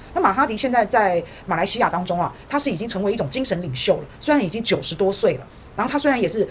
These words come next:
已经卸任了，但是他的影响力还是不容小觑。那当然更不要说李显龙所说的话，他现在就是在位的新加坡的总理。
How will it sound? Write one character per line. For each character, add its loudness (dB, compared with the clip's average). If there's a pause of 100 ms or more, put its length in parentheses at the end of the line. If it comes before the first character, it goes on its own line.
已 -4
经 -2
卸 6
任 2
了， -10 (240)
但 4
是 0
他 2
的 2
影 -2
响 -2
力 -6 (160)
还 -4
是 0
不 0
容 2
小 -2
觑。 -6 (360)
那 -2
当 6
然 4
更 2
不 0
要 6
说 2
李 -2
显 2
龙 -4
所 -2
说 0
的 4
话， 2
他 -4
现 0
在 2
就 -2
是 -2
在 4
位 4
的 0
新 0
加 4
坡 0
的 2
总 0
理。 -2